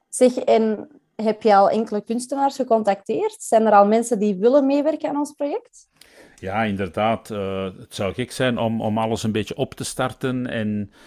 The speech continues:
Speaker 2: niet te weten of dat er mensen, eh, ja, echt wel willen meewerken. Maar de mensen van Lucky Art, eh, Sabine en Niels, die hebben al toegezegd.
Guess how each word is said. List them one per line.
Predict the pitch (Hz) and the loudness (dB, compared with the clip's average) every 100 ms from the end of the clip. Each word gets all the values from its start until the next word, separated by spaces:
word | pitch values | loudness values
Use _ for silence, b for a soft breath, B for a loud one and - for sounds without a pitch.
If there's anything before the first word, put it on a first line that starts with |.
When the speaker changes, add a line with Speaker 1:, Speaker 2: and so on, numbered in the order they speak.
| b | b
Speaker 2:
niet | 120 131 | -2 0
te | 147 | 0
weten | 113 127 120 | 0 0 -2
of | 110 | -4
dat | 107 | -4
er | 101 | -6
mensen, | 101 113 - 113 107 - | -4 -6 -6 -6 -6 -6
eh, | 101 98 98 B B B _ - | -6 -6 -8 B B B _ -18
ja, | - 131 - - - - | -12 -10 -10 -12 -16 -16
echt | - - | -14 -10
wel | 101 | -8
willen | 95 92 87 | -8 -8 -6
meewerken. | 107 127 95 85 - 82 - B B | -4 -4 -6 -8 -12 -16 -18 B B
Maar | 127 120 107 | 0 0 0
de | 127 | 0
mensen | 147 143 | 0 0
van | 123 113 | 0 2
Lucky | 147 151 160 | 2 0 -2
Art, | 165 196 - - - | -2 -2 -6 -18 -8
eh, | 107 98 | -6 -6
Sabine | - 104 101 104 101 | -6 -6 -4 -6 -6
en | 95 92 92 87 | -8 -8 -6 -4
Niels, | 120 240 - - | -2 -2 -6 -8
die | 139 | -8
hebben | 110 139 131 | -6 -6 -6
al | 123 | -6
toegezegd. | - 147 151 139 160 156 - | -6 -6 -6 -10 -10 -12 -20